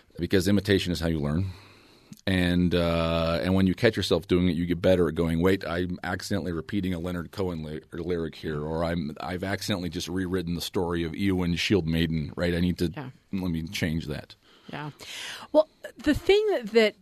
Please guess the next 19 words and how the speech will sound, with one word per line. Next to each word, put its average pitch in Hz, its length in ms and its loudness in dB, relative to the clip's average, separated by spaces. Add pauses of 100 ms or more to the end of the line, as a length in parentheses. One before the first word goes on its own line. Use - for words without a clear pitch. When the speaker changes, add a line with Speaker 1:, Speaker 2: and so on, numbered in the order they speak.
Speaker 2:
fascinates 202 640 2
me 180 80 -2
about 156 240 -2
this 165 160 -6
whole 175 180 -2
conversation 160 880 -4
is 185 240 -2
the 208 120 -2
fact 247 320 2
that 170 100 -4
you 214 160 -2
take 202 380 -2
your 175 120 -2
reader 170 300 -2
so 170 240 -2
seriously 160 800 -4
in 165 160 -2
this 160 220 -4
context. 156 680 -6